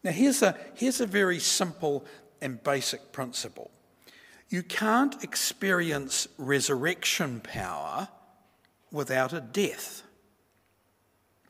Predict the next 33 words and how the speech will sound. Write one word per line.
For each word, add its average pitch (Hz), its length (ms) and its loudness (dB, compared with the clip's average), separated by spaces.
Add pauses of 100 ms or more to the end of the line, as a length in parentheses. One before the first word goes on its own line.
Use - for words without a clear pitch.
(140)
You 170 100 -8
ever 165 60 -6
thought 170 200 0
of 170 100 0
that 175 240 2
before? 185 460 -4 (1200)
You 165 160 -2
can't 208 440 4 (340)
experience 185 720 4
resurrection 180 640 4
power 135 320 4
without 139 260 0
a 135 60 -10
death. - 400 -2 (1300)
There's 175 160 6
an 185 120 10
idea, 202 400 8
you 165 160 4
know, 147 160 8
that 147 140 2
rests 175 680 4
in 170 140 2
the, 147 120 2 (240)
in 147 120 -4
the 139 80 0
back 175 420 6
of 139 100 0
many 196 400 4
of 165 140 4
our 147 200 6
minds 135 600 2
that 143 120 -4
says, 156 420 -2